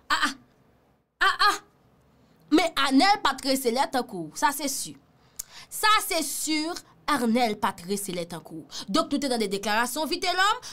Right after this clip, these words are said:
nou tande deklarasyon jeff kanaan. Nou tande deklarasyon izo.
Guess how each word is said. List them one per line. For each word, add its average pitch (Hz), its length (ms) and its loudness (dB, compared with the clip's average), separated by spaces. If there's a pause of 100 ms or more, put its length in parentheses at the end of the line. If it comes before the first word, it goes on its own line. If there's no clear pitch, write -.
(120)
nou 269 140 4
tande 294 200 0
deklarasyon 214 540 -2
jeff 302 260 0
kanaan. 392 540 2 (100)
Nou 415 320 6
tande 440 400 4
deklarasyon 262 720 0 (180)
izo. 349 260 2